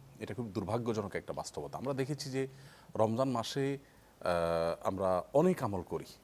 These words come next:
রকমারি আমল করি, তে-, কোরআন তেলাওয়াত করি, অনেকে,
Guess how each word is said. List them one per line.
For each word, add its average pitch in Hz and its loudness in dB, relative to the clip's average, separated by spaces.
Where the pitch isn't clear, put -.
রকমারি 139 4
আমল 110 2
করি, 95 0
তে-, 90 0
কোরআন 90 0
তেলাওয়াত 87 2
করি, 87 -4
অনেকে, 85 -6